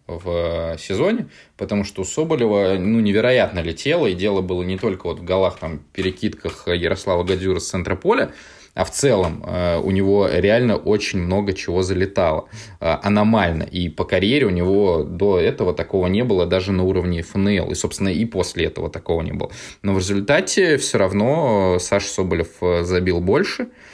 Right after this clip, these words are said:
Э, Саша Соболев забил двенадцать, э, Элдор забил одиннадцать. И, получается, я проиграл, э, сам себе, потому что я ни с кем не спорил, я вот, э, признаю свою ошибку. Но,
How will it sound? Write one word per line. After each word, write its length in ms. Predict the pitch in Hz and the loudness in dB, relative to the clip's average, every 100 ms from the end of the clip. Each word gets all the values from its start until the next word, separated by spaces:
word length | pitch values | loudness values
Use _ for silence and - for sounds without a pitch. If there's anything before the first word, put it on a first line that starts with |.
| - - - | -20 -20 -18
Э, 640 | - 92 95 90 87 87 87 | -4 0 2 2 2 0 -2
Саша 300 | - 87 - | -2 -2 0
Соболев 340 | 92 85 85 | -2 0 0
забил 300 | 90 85 85 | 0 -2 -2
двенадцать, 640 | 82 90 87 80 - - - | 0 0 0 -2 -8 -10 -4
э, 280 | 85 85 82 | 0 2 0
Элдор 280 | 90 90 | 0 0
забил 320 | 85 85 85 85 | 0 -2 0 -2
одиннадцать. 480 | 95 151 202 - | 0 -2 -4 -6
И, 60 | - | -10
получается, 580 | - 95 - 104 113 92 | -6 -6 -2 -4 -2 -2
я 100 | 87 | -2
проиграл, 680 | - 90 90 98 135 165 - | -2 -4 0 2 2 -2 -8
э, 440 | - 92 90 90 92 | -4 -2 -2 -4 -6
сам 220 | - 90 | -6 -6
себе, 380 | - 90 135 - _ _ | -4 -2 -2 -4 _ _
потому 240 | - 90 90 | -14 -8 -8
что 160 | - | -4
я 80 | 95 | -4
ни 40 | |
с 100 | 92 | -6
кем 140 | - 90 | -8 -8
не 40 | |
спорил, 400 | 87 - 95 82 | -8 -4 -4 -4
я 380 | 85 87 101 95 | -4 -2 0 0
вот, 320 | 85 87 - | -4 -6 -8
э, 160 | - 78 - - - - | -10 -10 -10 -18 -20 -10
признаю 360 | 92 90 90 92 | -6 -2 -2 -2
свою 200 | - 90 | -2 -4
ошибку. 320 | - 80 - | -4 -6 0
Но, 340 | 117 127 - | 2 2 -2